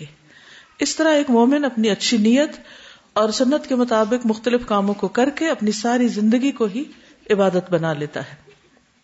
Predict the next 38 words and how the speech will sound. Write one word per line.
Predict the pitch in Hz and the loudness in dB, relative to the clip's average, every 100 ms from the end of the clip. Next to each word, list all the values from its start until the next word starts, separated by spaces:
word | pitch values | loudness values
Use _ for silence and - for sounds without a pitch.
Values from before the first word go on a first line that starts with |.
| _ | _
کل | - 220 | -4 -2
ہم | 240 233 240 - - - - - | 0 0 -2 -6 -20 -20 -20 -20
کھانے | - 214 220 | -2 2 2
کے | 226 202 | 2 2
آداب | 175 180 190 | 2 0 0
اور | 190 | 0
احتیاطوں | 170 165 175 165 214 | -2 0 -2 0 -2
کے | 214 | 0
بارے | 196 202 | 2 2
میں | 208 | 2
پڑھ | 208 196 | 2 2
رہے | 254 | 2
تھے، | 269 | 2
اسی | 240 247 | 0 2
کو | 240 | 2
کنٹینیو | 233 208 226 220 233 | 2 2 2 4 4
کریں | 240 247 | 4 2
گے۔ | 285 359 - - - - - - - - _ _ _ _ _ _ _ _ _ _ _ | 0 -4 -12 -20 -20 -20 -20 -20 -20 -20 _ _ _ _ _ _ _ _ _ _ _
بھوک | 226 233 311 359 - | -2 2 4 2 -2
اور | 226 220 190 | 0 0 2
جھوٹ | 247 294 302 | 2 2 2
کو | - 247 | 2 4
جمع | 196 196 202 | 4 2 0
نہ | 196 | 0
کرنا، | 208 180 160 160 165 - - _ _ _ _ _ _ - | -2 -4 -4 -6 -8 -14 -20 _ _ _ _ _ _ -4
یہ | 208 | 0
بھی | 202 | 2
ایک | 202 | 0
سنت | - 190 202 220 | 0 -2 0 -2
ہے۔ | 285 339 - _ _ _ _ - | -4 -8 -16 _ _ _ _ -6
اسماء | 240 247 294 | -2 0 2
بنت | 277 277 | 2 2
یزید | 269 240 214 240 254 | 2 4 2 2 2
رضی | 208 190 190 | 2 4 2
اللہ | 185 | 2
عنہا | 202 233 214 202 190 | 0 0 -2 -2 -2
فرماتی | 220 196 180 160 247 | -2 -2 -2 0 0
ہیں | 233 170 | 0 -2